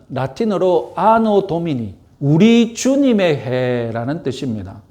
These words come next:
예수님이 태어난 해라는 뜻이죠. 에이디를 한자로 정확하게 번역하면 뭐라고 번역해야 되겠습니까? 주후라고 번역해야 합니다.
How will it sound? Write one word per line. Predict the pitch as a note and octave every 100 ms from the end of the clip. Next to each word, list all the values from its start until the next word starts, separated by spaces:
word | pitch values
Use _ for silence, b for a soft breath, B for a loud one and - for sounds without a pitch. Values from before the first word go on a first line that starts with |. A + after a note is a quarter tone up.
| _ b b -
예수님이 | C3+ C#3+ G3 G3+ G3
태어난 | - C#4+ D4 A3 A3 A3+
해라는 | F3 F3 D#3 D3+ C#3+
뜻이죠. | B2+ D3+ B2+ G#2 D3 A3+ A#3+ B B B B
에이디를 | - G#3 G#3 C4+ A#3+ G#3
한자로 | A3 A3+ C4 C4
정확하게 | C4 F3+ F#3+ G#3+ G#3+
번역하면 | G3+ G3+ F3 D#3+ D3
뭐라고 | B2 C3 D#3+ E3+
번역해야 | F3 F3 F3 E3+
되겠습니까? | E3+ F3 E3+ F3+ F3+ F#3+ - b b b b -
주후라고 | - G#3+ A#3 A#3+ - - D4+ B3+ E3+ D#3 A3 A3 -
번역해야 | - D#3+ D#3 D3 C#3+ C#3 A#2+
합니다. | A2+ G2+ G2+ A#2 F#3+ A3+ -